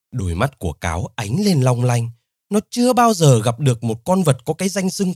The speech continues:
to tát đến vậy. Mặc dù chẳng biết đấng tối cao xanh lè là ai, nhưng cáo nghĩ chắc hẳn phải là một thần thánh vô cùng vĩ đại.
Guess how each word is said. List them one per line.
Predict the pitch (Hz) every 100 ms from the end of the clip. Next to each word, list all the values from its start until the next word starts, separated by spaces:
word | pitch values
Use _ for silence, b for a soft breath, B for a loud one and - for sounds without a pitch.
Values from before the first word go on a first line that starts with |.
| -
to | 208 196
tát | - 233 -
đến | 156 170
vậy. | 202 - - _ _ _ _ _
Mặc | 190 180
dù | 190 185
chẳng | 190 117 107
biết | 220 - -
đấng | 139 156
tối | - 143 165
cao | 156
xanh | 143 147 143
lè | 135 104
là | 95
ai, | 92 139 170 123 - _ _ _
nhưng | 120 135
cáo | - 117
nghĩ | 135 165 233 _ _ -
chắc | 247 -
hẳn | 143 92 -
phải | 87
là | 90
một | 90 95 - -
thần | 135 107
thánh | 101 104 170
vô | 175 233 185
cùng | 147 90 73
vĩ | 131 208
đại. | 185 131